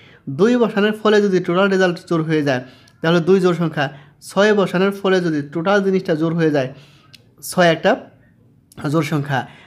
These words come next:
আট বসানোর ফলে যদি টোটাল জিনিসটা জোড় হয়ে যায়, তার মানে আট একটা জোড় সংখ্যা। তাহলে শূন্য বসানোর ফলে যদি টোটাল জিনিসটা জোড় হয়ে যায়, তাহলে কেন শূন্য জোড় সংখ্যা হবে না? অবশ্যই শূন্য জোড় সংখ্যা। তোমাদের দুইটি প্রমাণ শিখাইলাম, আরেকটা প্রমাণ শিখাই দিই।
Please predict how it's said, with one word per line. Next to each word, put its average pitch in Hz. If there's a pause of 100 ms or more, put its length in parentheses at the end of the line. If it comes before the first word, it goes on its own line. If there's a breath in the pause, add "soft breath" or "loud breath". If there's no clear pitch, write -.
(140 loud breath)
আট 196
বসানোর 196
ফলে 196
যদি 180
টোটাল 170
জিনিসটা 180
জোড় 160
হয়ে 156
যায়, 131 (180)
তার 135
মানে 143
আট 143
একটা 143
জোড় 139
সংখ্যা। 135 (360 loud breath)
তাহলে 151
শূন্য 226
বসানোর 202
ফলে 190
যদি 170
টোটাল 165
জিনিসটা 170
জোড় 147
হয়ে 143
যায়, 127 (220 loud breath)
তাহলে 147
কেন 170
শূন্য 180
জোড় 151
সংখ্যা 143
হবে 131
না? 117 (260 loud breath)
অবশ্যই 160
শূন্য 151
জোড় 135
সংখ্যা। 127 (400 loud breath)
তোমাদের 165
দুইটি 165
প্রমাণ 139
শিখাইলাম, 127
আরেকটা 170
প্রমাণ 180
শিখাই 135
দিই। 143